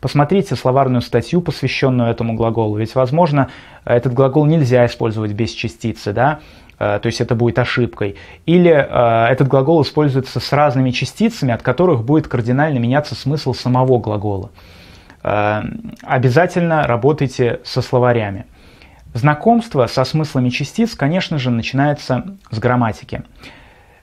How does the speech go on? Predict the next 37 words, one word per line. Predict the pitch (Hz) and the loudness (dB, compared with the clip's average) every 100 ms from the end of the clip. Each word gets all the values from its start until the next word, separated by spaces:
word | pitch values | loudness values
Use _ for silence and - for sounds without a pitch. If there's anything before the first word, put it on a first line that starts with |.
| _ _ _ _ _ _ - | _ _ _ _ _ _ 0
Частица, | 156 - 247 254 - | 0 2 2 2 0
еще | 110 120 - 143 | 0 2 4 4
раз, | 117 - | 2 -2
это | - 143 | -4 -2
слово, | 135 - 165 202 240 | -2 0 2 4 4
смысл | - 160 143 | 0 -2 -2
которого | 139 - 185 | -2 0 0
мы | 139 | 0
узнаем | 123 143 170 | 0 0 0
только | 165 156 | 0 0
в | 143 | -2
контексте. | 143 135 127 117 - | -2 0 0 -2 -4
А | 117 | -2
контекст | 151 151 - 226 233 - - | 0 0 0 -2 -2 -4 0
очень | 196 170 147 | 0 0 -2
те-, | 170 175 - | -2 -2 -6
тесно | - 190 196 139 | 0 0 2 -2
связан | - 143 147 131 | -2 0 0 -2
с | |
грамматикой. | 110 120 135 139 - - - - - - - - - | 0 0 2 0 -4 -8 -8 -14 -20 -20 -20 -20 -16
Даже | - 175 180 180 | -2 0 2 2
можно | 180 156 | 2 0
сказать, | 143 160 190 185 | 0 2 4 2
в | |
какой-то | - 143 175 151 | 0 2 2 0
степени | - 196 151 | 0 0 0
контекст — | 135 147 143 185 - | -2 -2 0 -2 0
это | 143 147 | -2 0
и | |
есть | 139 139 175 - | 2 2 2 0
сама | 131 123 | -2 0
грамматика. | 110 107 104 98 - - 147 | 0 -2 -4 -6 -12 -14 -4
Давайте | 123 160 156 | 2 2 2
рассмотрим | 139 123 156 139 117 | 0 0 -2 0 -2
на | 113 | -2
таком | 123 139 120 | -2 -2 -2
примере. | 117 110 101 - | 0 -2 -4 -8